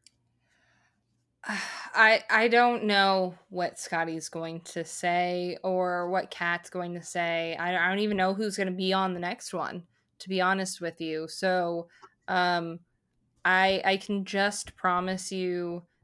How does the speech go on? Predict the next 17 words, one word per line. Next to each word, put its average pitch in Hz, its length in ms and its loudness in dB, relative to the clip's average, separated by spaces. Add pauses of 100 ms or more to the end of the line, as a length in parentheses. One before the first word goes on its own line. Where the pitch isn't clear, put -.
(120)
that 175 580 -2 (420)
we 202 300 0
weren't 226 340 4
lying 196 500 0
when 190 160 -2
we 190 160 -2
said 190 500 2
that 165 120 -6
you 175 140 -6
would 175 140 -4
look 180 160 -6
good 175 180 -2
in 175 80 -6
a 170 60 -8
carrot 165 380 -8
costume. - 560 -14 (840)
So 170 680 -2